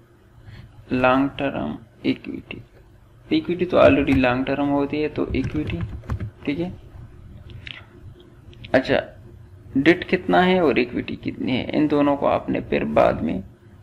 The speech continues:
plus करना है। So, uh, debt is basically one fifty, four फिफ्टी थ्री और फ़ाइव थर्टी।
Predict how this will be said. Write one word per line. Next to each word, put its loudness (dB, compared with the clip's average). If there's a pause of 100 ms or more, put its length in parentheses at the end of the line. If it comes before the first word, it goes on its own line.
(160)
plus 0
करना -8
है। -8 (880)
So, -2 (880)
uh, -2 (120)
debt 4
is 2
basically 2
one 2
fifty, -2 (680)
four 2
फिफ्टी -2
थ्री 2 (280)
और -2 (340)
फ़ाइव 4 (320)
थर्टी। -6